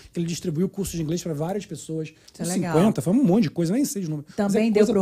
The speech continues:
Speaker 1: pra
Speaker 2: Hope
Speaker 1: caramba.
Speaker 2: Justice.
Speaker 1: Pro Hope and Justice, tem uma
Speaker 2: Uhum.
Speaker 1: parceria com o Grêmio, tem uma parceria com o Santos Futebol Clube.
Speaker 2: Isso mesmo.
Speaker 1: A American English Academy é uma,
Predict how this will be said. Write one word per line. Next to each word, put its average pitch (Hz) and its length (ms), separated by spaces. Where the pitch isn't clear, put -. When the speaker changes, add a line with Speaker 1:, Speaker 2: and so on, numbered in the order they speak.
Speaker 1:
pra 214 80
Speaker 2:
Hope 208 120
Speaker 1:
caramba. 180 180
Speaker 2:
Justice. 185 720
Speaker 1:
Pro 208 160
Hope 202 220
and 160 120
Justice, 175 540
tem 208 120
uma 220 40
Speaker 2:
Uhum. 151 40
Speaker 1:
parceria 190 300
com 185 100
o 156 40
Grêmio, 160 420
tem 220 120
uma 220 60
parceria 202 260
com 190 120
o 151 40
Santos 175 340
Futebol 151 340
Clube. 151 300
Speaker 2:
Isso 160 40
mesmo. 165 400
Speaker 1:
A 180 360
American 214 400
English 208 360
Academy 208 420
é 208 40
uma, 202 180